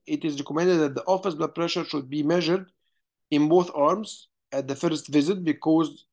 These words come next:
آه، a between arm، آه، ب-، ب-، systolic blood pressure difference more than fifteen the suggestive of atheromatous cardiovascular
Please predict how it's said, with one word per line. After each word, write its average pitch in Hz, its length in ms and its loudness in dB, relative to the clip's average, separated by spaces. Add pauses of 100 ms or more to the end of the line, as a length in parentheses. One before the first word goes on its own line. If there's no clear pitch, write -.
(120)
آه، 123 720 -4
a 139 40 0
between 160 540 0
arm، 160 440 4 (120)
آه، 131 120 0
ب-، 135 260 -8
ب-، 127 380 0
systolic 170 300 0
blood 170 140 2
pressure 160 240 -2
difference 156 460 -2 (500)
more 175 140 4
than 165 200 2
fifteen 160 500 -4
the 147 100 2
suggestive 151 540 -2
of 127 120 -8
atheromatous 147 640 0
cardiovascular 143 540 -2